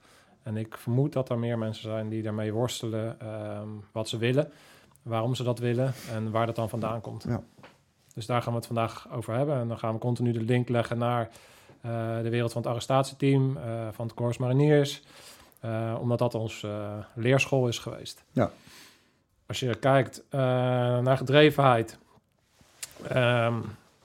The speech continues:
Speaker 1: wat is dat dan, hè? Als je kijkt in een, eh, in een woordenboek,
Speaker 2: <laughs> Ja.
Speaker 1: dan, eh, dan zeggen ze bezieldheid, passie, <coughs> passie, sterke drang om iets te presteren, eh, geestdrift.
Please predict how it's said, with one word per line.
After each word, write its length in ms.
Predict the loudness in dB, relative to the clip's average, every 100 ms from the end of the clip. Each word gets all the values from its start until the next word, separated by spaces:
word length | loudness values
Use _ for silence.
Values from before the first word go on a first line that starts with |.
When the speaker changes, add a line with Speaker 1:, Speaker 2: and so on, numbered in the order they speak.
| _
Speaker 1:
wat 120 | -4 0
is 80 |
dat 100 | 4
dan, 140 | 6 8
hè? 80 | 6 4 -6
Als 160 | -8 -2
je 140 | 0
kijkt 240 | 4 4 4
in 80 |
een, 220 | 2 2 2 4 4 2
eh, 60 | 0
in 80 | 2
een 100 | 8
woordenboek, 540 | 10 10 12 10 8 -8 -14
Speaker 2:
<laughs> 220 | -2 2 6
Ja. 360 | 6 6 -2 -4 -14 0
Speaker 1:
dan, 260 | 6 8 10
eh, 340 | 10 10 8
dan 220 | 8 8
zeggen 260 | 6 4 4
ze 220 | 6 6
bezieldheid, 720 | 8 10 10 10 10 10 6 10
passie, 460 | 12 12 10 8 6 -2 -16 -20 _
<coughs> 340 | _ _ _
passie, 460 | 6 6 6 6 4
sterke 400 | 0 8 8 8
drang 300 | 8 10 10
om 100 | 6
iets 120 | 0
te 60 | -4
presteren, 680 | -6 -4 0 2 4 0 -6 -20 -20 -16 -14 -16 -20 -20 -10
eh, 180 | -4 -2
geestdrift. 800 | 2 4 4 2 0 0 -2 -18